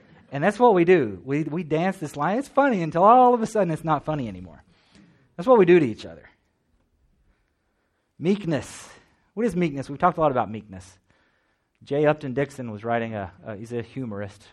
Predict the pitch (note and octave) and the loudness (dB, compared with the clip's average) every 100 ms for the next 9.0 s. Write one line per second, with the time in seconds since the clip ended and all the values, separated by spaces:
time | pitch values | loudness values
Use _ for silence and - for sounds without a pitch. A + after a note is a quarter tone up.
0 | _ A#2 A2+ G#2 A2 - A2+ G2+ - C3 | _ -12 -8 -6 -8 -8 -10 -6 -2 -2
1 | A#2 - A#2 A#2+ B2 - _ _ _ _ | -2 -2 -2 -2 -4 -10 _ _ _ _
2 | _ B2 B2+ - C3+ C3+ B2+ B2 - A2+ | _ -12 -10 -8 -8 -6 -6 -8 -8 -8
3 | G#2 G#2+ - C3+ A#2 - A2+ C3+ C3+ C3 | -8 -10 -12 -10 -12 -12 -6 -2 -2 -4
4 | A#2 C#3+ C#3+ D3+ C#3+ _ _ - A2+ A#2+ | -6 -8 -2 -2 -4 _ _ -18 -8 -6
5 | A#2+ B2+ A2+ G#2+ A#2+ C3+ D3 E3+ - - | -6 -8 -10 -8 -4 -2 -2 -4 -12 -20
6 | _ _ _ _ _ _ _ _ _ _ | _ _ _ _ _ _ _ _ _ _
7 | _ - B2 C#3 F3 F3 E3+ E3 D#3 D3 | _ -16 -10 -6 -2 -2 0 -2 -2 -2
8 | C#3 C#3+ D#3+ C#3 A#2 C#3+ D3 C#3 D3 - | -2 -4 -4 -8 -6 -4 -4 -4 -8 -10